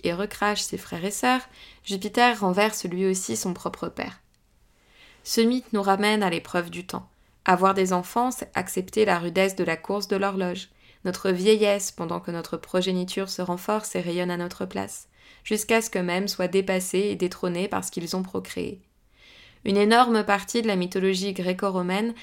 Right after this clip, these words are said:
sous-entend d'ailleurs que Jupiter Zeus lui-même est hanté par la possibilité que le sort se répète.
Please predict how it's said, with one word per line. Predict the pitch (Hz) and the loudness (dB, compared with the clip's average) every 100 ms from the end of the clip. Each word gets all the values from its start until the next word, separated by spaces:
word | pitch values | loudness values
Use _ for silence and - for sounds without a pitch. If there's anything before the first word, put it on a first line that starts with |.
| - - | -18 -14
sous-entend | - 208 196 196 214 | -6 -2 0 0 0
d'ailleurs | 202 185 185 233 262 | 0 2 2 2 2
que | 196 | 0
Jupiter | 180 185 190 185 180 165 | 0 -2 -2 0 0 -2
Zeus | 165 190 226 - - - - | 0 0 0 -6 -14 -20 -4
lui-même | 180 185 226 220 208 190 - | 0 4 4 4 2 -2 -2
est | 165 - 185 | -4 -2 0
hanté | 190 185 214 202 - | 0 0 -2 -2 -4
par | 175 | -2
la | 160 | -2
possibilité | 165 185 - 180 180 180 226 | -4 -4 -2 -2 -2 2 0
que | 220 | 2
le | 180 175 | -4 -4
sort | - 190 185 | -4 -4 -2
se | 185 | -4
répète. | 175 180 170 - | -4 -6 -10 -12